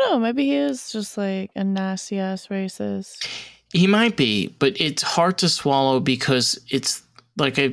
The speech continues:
Speaker 2: mentioned earlier, it's, like, the same thing with Michael Jackson. It's like, y-, you love his music,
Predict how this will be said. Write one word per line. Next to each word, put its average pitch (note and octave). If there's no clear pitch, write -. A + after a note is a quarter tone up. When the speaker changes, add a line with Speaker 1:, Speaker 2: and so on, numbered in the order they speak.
Speaker 2:
mentioned C3+
earlier, A#2+
it's, -
like, C3
the C3
same C3
thing B2
with A#2
Michael A2
Jackson. -
It's -
like, -
y-, -
you C3+
love C3
his B2+
music, A2+